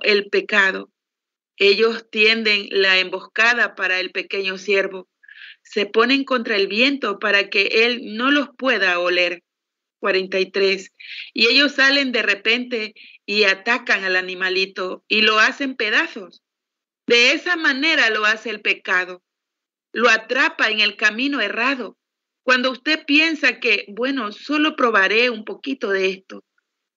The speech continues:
pasaré inadvertido en esto. Yo, ellos nunca sabrán nada al respecto. Esto y eso. No se preocupe.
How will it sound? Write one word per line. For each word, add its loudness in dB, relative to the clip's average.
pasaré 4
inadvertido 0
en -4
esto. -6
Yo, 2
ellos 2
nunca 0
sabrán 0
nada 0
al 0
respecto. -6
Esto 0
y 4
eso. -8
No 2
se 0
preocupe. -2